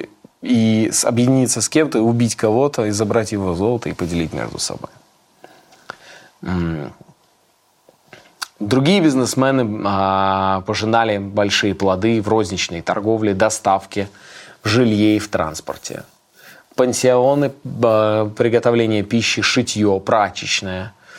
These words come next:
В какой-то момент туда начали приезжать женщины и открывать просто свои магазины. И женщины очень много начали зарабатывать, потому что они поняли, что к женщинам-продавцам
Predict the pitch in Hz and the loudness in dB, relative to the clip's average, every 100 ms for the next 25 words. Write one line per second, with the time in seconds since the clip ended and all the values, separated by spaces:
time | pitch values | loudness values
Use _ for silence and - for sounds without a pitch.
0 | - _ _ - - 123 127 135 123 117 | -20 _ _ -16 -2 0 2 2 2 2
1 | 127 147 135 - - _ 123 123 123 120 | 2 2 -2 -8 -20 _ 0 2 2 0
2 | - 117 107 110 107 101 101 123 120 - | 0 -2 0 0 0 -2 0 0 -2 -6
3 | 98 104 - _ _ _ 117 110 117 117 | -8 -14 -18 _ _ _ -2 0 0 0
4 | 110 - 110 - 117 104 101 104 117 123 | 0 -2 -4 -2 -2 -2 0 0 0 -2
5 | - - - - 113 127 131 - 113 107 | -4 -20 -12 -4 0 2 2 0 0 -2
6 | - 110 107 101 95 101 92 95 95 104 | 0 0 0 -2 -2 -4 -2 -2 0 0
7 | 98 95 95 98 95 98 107 98 - 92 | -2 -8 -6 -4 -2 -2 0 -2 -4 -4
8 | - 110 107 110 98 101 98 92 - 101 | -2 0 0 -2 -2 0 -2 -2 -2 -2